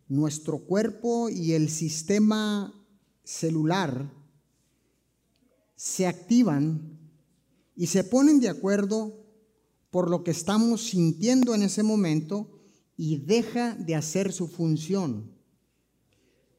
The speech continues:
lo que son las células? Hay unas glándulas en nuestro cuerpo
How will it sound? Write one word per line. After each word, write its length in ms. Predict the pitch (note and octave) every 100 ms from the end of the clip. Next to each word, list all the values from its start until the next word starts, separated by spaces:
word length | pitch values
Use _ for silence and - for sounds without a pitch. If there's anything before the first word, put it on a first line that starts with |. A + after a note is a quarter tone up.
| _ _
lo 220 | - D#3+ E3
que 80 |
son 760 | D#3+ - G3 G3+ G3 G3 - - _ _ _ _
las 260 | - D#3+ D3+
células? 1000 | - A3 G#3+ E3 C3 A2+ - - - - _ _ _ _ _ _ _ _ _ _ _ _ _ _ _ _ _ _ _ _ _ _ _ _ -
Hay 100 | C4+
unas 280 | D#4 D4+ -
glándulas 760 | F#3 E3+ D3 C#3+ C#3+ C#3+ - - _ _ _ _ -
en 100 | B2+
nuestro 300 | D#3+ F#3+ A#3+
cuerpo 440 | F3+ C3+ - C#4+